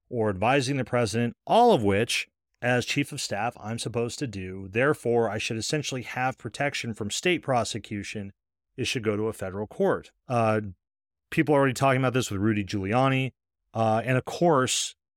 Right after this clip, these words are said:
Trump is expected to try to remove his case to federal court as well. Why? It would give him advantages.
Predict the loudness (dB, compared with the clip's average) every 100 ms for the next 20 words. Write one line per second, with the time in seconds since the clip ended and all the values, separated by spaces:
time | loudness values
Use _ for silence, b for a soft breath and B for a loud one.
0 | _ -4 0 2 0 -2 -4 -2 -2 -2
1 | -2 -6 -8 -4 -4 -4 0 0 0 -2
2 | -2 0 2 0 -2 -4 -6 -6 -8 -8
3 | -8 -8 -10 -12 -12 -8 -4 -2 -2 -6
4 | _ _ _ _ _ _ _ _ _ -4
5 | 0 2 0 -4 -10 _ _ -2 0 2
6 | 2 2 0 0 -4 -6 -10 -16 -20 -20